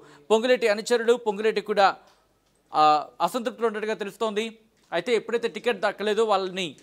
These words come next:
అక్కడ సముదాయిస్తున్నట్టుగా తెలుస్తోంది పొంగులేటి శ్రీనివాసరెడ్డి. సత్తుపల్లి సీటు మట్ట రాగమయ్యకి కేటాయించింది కాంగ్రెస్ అధిష్టానం.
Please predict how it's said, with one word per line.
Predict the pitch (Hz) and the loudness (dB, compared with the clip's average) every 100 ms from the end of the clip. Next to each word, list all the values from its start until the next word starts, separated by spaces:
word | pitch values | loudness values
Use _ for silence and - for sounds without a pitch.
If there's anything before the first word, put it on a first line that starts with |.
| - _ _ | -20 _ _
అక్కడ | 151 208 180 - - | -6 0 0 0 0
సముదాయిస్తున్నట్టుగా | 220 269 247 247 214 208 | 4 6 4 0 -6 -4
తెలుస్తోంది | 214 202 - 214 208 | -2 -4 -2 -2 -2
పొంగులేటి | 208 190 196 180 | -2 -4 -4 -4
శ్రీనివాసరెడ్డి. | - 180 165 143 139 127 - _ - _ - | -4 0 2 0 -4 -10 -14 _ -20 _ 4
సత్తుపల్లి | 214 220 233 247 226 | 4 4 -2 0 0
సీటు | 226 240 240 190 - 160 | -4 -6 -4 -6 -6 -2
మట్ట | 190 - | -2 2
రాగమయ్యకి | 202 147 170 208 240 214 196 | 2 2 0 2 0 -2 -2
కేటాయించింది | 214 214 208 196 196 190 | -2 0 -2 -2 -6 -2
కాంగ్రెస్ | 196 190 190 175 | -2 -2 -4 -4
అధిష్టానం. | 175 185 - 220 208 | -4 -6 -2 0 0